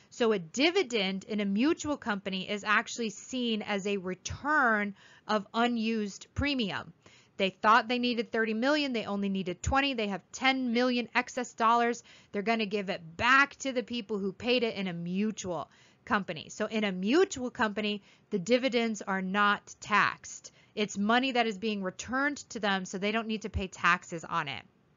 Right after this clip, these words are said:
So, s-, uh, I'm going to repeat the things that you really need to know for a stock company and a mutual company,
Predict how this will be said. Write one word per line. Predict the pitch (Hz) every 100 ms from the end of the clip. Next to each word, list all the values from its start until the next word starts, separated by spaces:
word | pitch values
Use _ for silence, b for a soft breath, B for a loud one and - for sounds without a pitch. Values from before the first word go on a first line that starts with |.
| _ _ _ _ - -
So, | - 285 190 - b b b b b _ _ -
s-, | - - -
uh, | 220 208 190 214
I'm | 208
going | 240 269 269 -
to | 247 233 220 185
repeat | 196 - - 285 302 -
the | 277
things | - 254 247 233
that | 214 -
you | 208
really | 180 247 269
need | 262 254
to | 247
know | 226 214 214
for | - 196 185
a | 190
stock | - - 214 208 -
company | - 226 208 214 202
and | 185
a | 180
mutual | 170 226 - 269
company, | 269 285 285 294 302